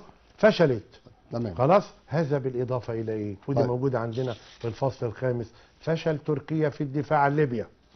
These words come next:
Speaker 1: فشل تركيا في الدفاع عن إيه؟ عن ليبيا لما جه الغزو الإيطالي ليبيا ألف وتسعمية وإيه؟ وحداشر. فكل دي أسباب أدت إلى إيه؟ إلى اشتعال وقيام الثورة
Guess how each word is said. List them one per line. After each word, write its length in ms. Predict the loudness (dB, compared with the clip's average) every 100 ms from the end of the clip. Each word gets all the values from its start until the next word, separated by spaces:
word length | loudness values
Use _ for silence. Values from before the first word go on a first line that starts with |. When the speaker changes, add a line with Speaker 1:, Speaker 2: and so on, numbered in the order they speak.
| _ _ _ _
Speaker 1:
فشل 300 | -4 0 0
تركيا 380 | 0 -2 4 4
في 100 | 4
الدفاع 360 | -2 0 4 4
عن 200 | 4 2
إيه؟ 280 | 2 2 -2 -16 _
عن 140 | 0 2
ليبيا 220 | 2 4
لما 200 | 2 0
جه 140 | 0
الغزو 300 | 2 2 2
الإيطالي 320 | 0 2 4
ليبيا 220 | 4 4 0
ألف 120 | -2
وتسعمية 400 | -2 0 2 2
وإيه؟ 300 | 2 0 -2 -8 -6
وحداشر. 540 | -4 4 6 6 0 -8 -18 -8
فكل 440 | -4 0 2 2 2
دي 160 | 2 0
أسباب 280 | 2 2 2
أدت 400 | 0 2 0 0
إلى 240 | -2 -2 -2
إيه؟ 300 | -4 -6 -8 -20 _ 0
إلى 300 | 2 2 0
اشتعال 560 | -10 -2 2 4 4 2 -6 -10 -4
وقيام 600 | -4 -2 0 2 2 -2
الثورة 580 | -10 -6 -2 0 0 -6